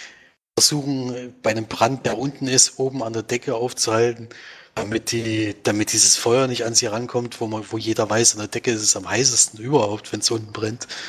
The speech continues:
Aber da kann man ruhig sich oben aufhalten, das passt schon. Dann auch so Brücken, wo der,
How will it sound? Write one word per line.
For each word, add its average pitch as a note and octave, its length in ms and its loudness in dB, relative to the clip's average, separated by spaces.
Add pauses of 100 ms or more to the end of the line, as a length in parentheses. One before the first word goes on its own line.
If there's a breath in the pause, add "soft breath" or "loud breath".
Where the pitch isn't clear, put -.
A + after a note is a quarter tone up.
(340 loud breath)
Aber G#2 220 4
da G2+ 60 2
kann G#2+ 200 2
man G#2+ 80 2
ruhig G#2+ 200 4
sich - 220 2
oben A2+ 220 2
aufhalten, A2 440 0
das G#2 120 -2
passt - 240 2
schon. B2+ 220 0 (1080 loud breath)
Dann G2 140 0
auch F2+ 80 2
so - 220 2
Brücken, B2+ 560 0
wo A2+ 100 2
der, G#2 180 2